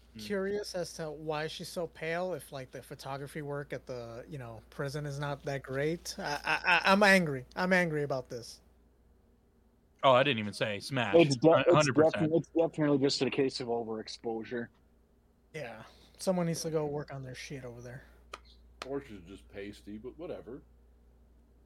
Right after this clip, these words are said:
Speaker 2: Yeah, she could
Speaker 3: Nah,
Speaker 2: just
Speaker 3: I
Speaker 2: be,
Speaker 3: can
Speaker 2: she could
Speaker 3: tell.
Speaker 2: just be pasty, dog.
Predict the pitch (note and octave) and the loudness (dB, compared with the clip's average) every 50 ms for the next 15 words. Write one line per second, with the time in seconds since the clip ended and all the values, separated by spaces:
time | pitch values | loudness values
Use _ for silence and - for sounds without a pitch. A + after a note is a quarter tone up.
0 | _ - E3 E3+ E3 - - C#3 C#3 C#3+ C#3 C#3 C#3 C#3 C#3 C#3 C3+ B2+ B2 C#3+ | _ 0 4 4 4 4 4 2 6 6 8 8 10 10 10 8 8 6 4 2
1 | C#3 B2 - G3 A3+ A2 - D3+ B2+ A2+ - A#2+ A2 G#2+ - A#2+ A2 B2 C#3+ D3+ | 0 0 0 2 2 4 4 4 4 4 4 0 0 0 -2 -4 -4 -4 -4 -4
2 | - - G2+ G2 G2+ G2+ A2 C3 | -6 -12 -12 -10 -8 -8 -8 -8